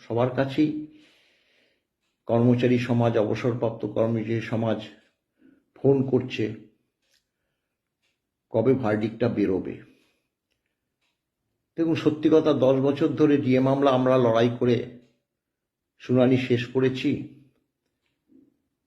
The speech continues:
অনেকে প্রশ্ন করছে, তাহলে কি আম-, সেই দশ মাস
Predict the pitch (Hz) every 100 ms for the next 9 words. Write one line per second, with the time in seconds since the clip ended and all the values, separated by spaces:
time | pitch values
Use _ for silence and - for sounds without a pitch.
0 | _ _ _ - 139 160 180 147 - 143
1 | 147 147 143 139 117 127 131 131 120 117
2 | 135 135 123 98 - 139 139 131 -